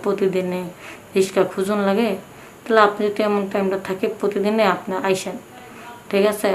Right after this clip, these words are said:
আমি প্রতিদিন আপনার রিক্সা যাবো আর আসবো।" তো লোকটা প্রতিদিনে যায় আসে, মাঝে মধ্যে হঠাৎ করে একদিন লোকটা আমি খেয়াল করতে ক-, পাইলাম যে রিক্সার যে গ্লাসটা আছে ওখান দিয়ে সে তাকায় তাকায় বারবার আমার বডি ফিটনেসের দিকে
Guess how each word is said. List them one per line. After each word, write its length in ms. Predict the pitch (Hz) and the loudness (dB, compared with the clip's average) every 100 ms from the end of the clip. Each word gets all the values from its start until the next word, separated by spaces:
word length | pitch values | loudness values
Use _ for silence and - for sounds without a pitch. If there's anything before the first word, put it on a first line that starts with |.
| 185 | 0
আমি 120 | 175 - | -2 0
প্রতিদিন 320 | 196 202 190 180 | 4 4 4 0
আপনার 180 | - 185 | 0 -2
রিক্সা 200 | 180 - 185 | -2 -2 0
যাবো 220 | 190 185 185 | 2 4 2
আর 80 | 170 | 2
আসবো।" 260 | 160 160 - - - - - - - - | -4 -8 -14 -18 -20 -20 -20 -20 -20 -2
তো 60 | 247 233 | 2 4
লোকটা 240 | 220 220 202 202 | 4 2 -2 2
প্রতিদিনে 460 | 208 202 190 185 185 190 | 2 4 2 2 0 0
যায় 240 | 180 180 185 175 | 0 0 0 -2
আসে, 240 | - 185 185 - - - - 190 | -2 -6 -6 -12 -20 -20 -6 0
মাঝে 200 | 185 190 | 2 2
মধ্যে 160 | 196 190 | 0 0
হঠাৎ 180 | 190 208 - | 0 -2 -4
করে 100 | 202 180 | 0 0
একদিন 180 | 170 185 | -2 -2
লোকটা 300 | 185 185 190 180 - - - - - - - 190 | 0 -2 -2 -4 -4 -14 -18 -18 -18 -20 -8 -4
আমি 120 | 190 190 | -4 0
খেয়াল 200 | 214 196 | 2 2
করতে 180 | 202 - - | 0 -2 -4
ক-, 160 | 220 - - | -6 -8 0
পাইলাম 360 | 202 202 190 196 - - - - | 4 4 4 0 -4 -14 -20 -8
যে 100 | 185 180 180 175 277 - - 185 | -4 -4 -4 -4 -6 -6 -4 4
রিক্সার 340 | 190 190 202 185 | 4 4 0 2
যে 60 | 190 185 | 2 2
গ্লাসটা 400 | 190 180 - - 180 | 2 2 0 2 2
আছে 200 | 180 - 185 - - - - - - - - | 2 -2 -8 -10 -20 -20 -20 -18 -18 -14 -2
ওখান 200 | 190 196 185 | 0 0 -2
দিয়ে 160 | 175 190 | 0 -2
সে 80 | - 185 - | -2 -2 -2
তাকায় 300 | 185 196 190 | -2 0 -2
তাকায় 260 | 190 190 185 | -2 0 0
বারবার 280 | 190 185 190 180 | 2 2 2 0
আমার 160 | 185 170 | -2 -2
বডি 200 | 190 175 - | -2 -2 -4
ফিটনেসের 420 | 185 175 180 180 170 | -6 -4 -4 -4 -4
দিকে 160 | 170 | -4